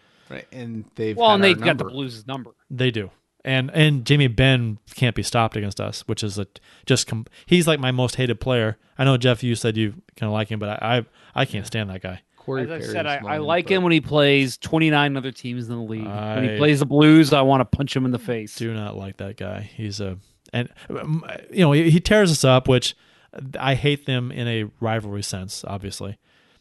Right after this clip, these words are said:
Speaker 3: Um, but yeah, he's, he takes liberties too. So I, I, that just, that makes it worse. He's, oh my God, he's, like, taking cheap shots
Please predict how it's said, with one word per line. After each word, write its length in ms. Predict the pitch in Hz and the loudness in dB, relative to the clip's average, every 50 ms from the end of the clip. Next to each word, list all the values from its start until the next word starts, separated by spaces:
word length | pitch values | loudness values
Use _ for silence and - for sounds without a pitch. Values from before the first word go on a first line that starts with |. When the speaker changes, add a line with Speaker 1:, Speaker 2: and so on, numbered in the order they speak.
| _ _ _ - | _ _ _ -12
Speaker 3:
Um, 280 | 104 104 104 104 101 | -10 -8 -8 -10 -10
but 180 | 101 107 107 - _ | -10 -10 -10 -10 _
yeah, 180 | 113 107 101 104 | -8 -6 -4 -4
he's, 280 | 131 175 202 214 202 | -4 -4 -4 -4 -6
he 180 | 208 185 196 208 | -6 -6 -6 -8
takes 360 | - - - 196 190 - - | -8 -8 -8 -8 -8 -8 -8
liberties 320 | 185 180 151 113 101 98 - | -6 -4 -4 -4 -4 -6 -6
too. 220 | - 127 101 90 | -6 -6 -6 -6
So 200 | - - - 101 101 | -8 -8 -8 -8 -6
I, 160 | 101 104 107 - | -8 -8 -10 -8
I, 120 | - 117 113 | -10 -8 -8
that 220 | 117 117 - _ | -8 -8 -10 _
just, 260 | - 117 113 - - _ | -8 -10 -10 -10 -12 _
that 240 | - 120 120 131 139 | -12 -8 -6 -6 -4
makes 140 | 143 131 - | -4 -4 -6
it 60 | 90 | -8
worse. 360 | 92 107 107 90 - - - - _ _ _ _ _ _ _ | -8 -10 -10 -8 -8 -10 -10 -12 _ _ _ _ _ _ _
He's, 160 | - 156 147 - - _ | -2 0 0 0 -2 _
oh 60 | 196 196 | 0 0
my 100 | 180 156 | 2 2
God, 280 | 180 175 151 123 101 - _ _ _ _ | 2 2 2 0 0 -4 _ _ _ _
he's, 180 | - 156 151 139 | -2 0 0 2
like, 120 | 139 123 - | 0 0 -2
taking 200 | 165 156 147 127 | -2 -4 -4 -4
cheap 180 | - - 185 156 | -2 -2 -2 0
shots 320 | - 131 120 120 - - | 2 2 2 2 0 -4